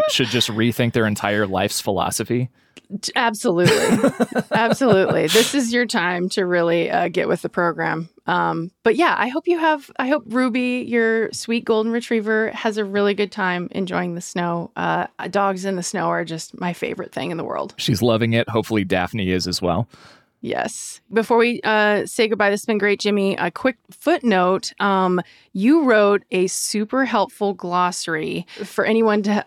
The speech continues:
Speaker 2: to try to understand what the hell is going on at the legislature and to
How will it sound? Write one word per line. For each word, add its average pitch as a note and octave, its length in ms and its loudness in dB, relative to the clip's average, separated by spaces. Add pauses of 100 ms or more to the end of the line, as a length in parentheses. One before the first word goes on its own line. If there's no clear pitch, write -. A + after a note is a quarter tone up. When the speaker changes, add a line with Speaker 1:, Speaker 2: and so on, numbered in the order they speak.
Speaker 2:
to G#3+ 100 -2
try G3+ 220 0
to G3 80 2
understand F#3+ 600 -2
what F#3+ 200 0
the G3+ 80 -2
hell F#3 220 0
is F3+ 100 -2
going F3+ 300 0
on F3+ 100 0
at F3 80 -6
the F3+ 80 -2
legislature G#3+ 720 0
and F3+ 280 -4
to - 120 -4